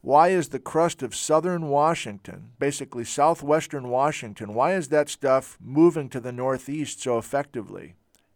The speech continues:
and squeezing down in this earthquake alley, this compressional zone through central Washington, creating the Seattle Fault, the Tacoma Fault, and all the rest? The answer we now know is a clockwise rotation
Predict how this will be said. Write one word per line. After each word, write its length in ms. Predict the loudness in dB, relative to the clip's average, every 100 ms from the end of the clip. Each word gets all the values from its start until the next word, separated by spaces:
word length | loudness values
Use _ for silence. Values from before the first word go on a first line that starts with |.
| -14
and 160 | -12
squeezing 600 | -10 -8 -2 -2 -2 -8
down 340 | -6 -2 -2 -4
in 120 | -6
this 180 | -8 -8
earthquake 540 | -6 -6 -4 -6 -6
alley, 300 | -2 0 0
this 180 | -2 -8
compressional 720 | -10 -12 0 0 0 -4 -6
zone 400 | -4 -2 0 -2
through 180 | -6 -8
central 420 | -6 -8 -4 -4
Washington, 720 | 2 2 2 -2 -14 -16 -20 -20 _ _ _ _ _ _ _ _ _ -20 -20 -20 -20 -20 -20 -8
creating 360 | -2 -2 -2
the 80 | -8
Seattle 400 | -6 2 2 2
Fault, 300 | 4 6 6
the 80 | 0
Tacoma 420 | -8 -6 -6 -4
Fault, 380 | -2 2 2 2
and 80 | -2
all 160 | -2
the 80 | 0
rest? 480 | 0 -2 -2 -14 _ _ _ -20 -20 _
The 160 | -4 0
answer 300 | 0 0 -2
we 160 | 0
now 240 | 0 2 2
know 560 | 2 4 4 2 -2 -10 _ _ _
is 420 | -4 0 0 -2 -8 -10
a 60 |
clockwise 840 | -10 -6 0 0 0 0 0 0 -2
rotation 720 | -2 -2 -4 -4 -6 -12 -18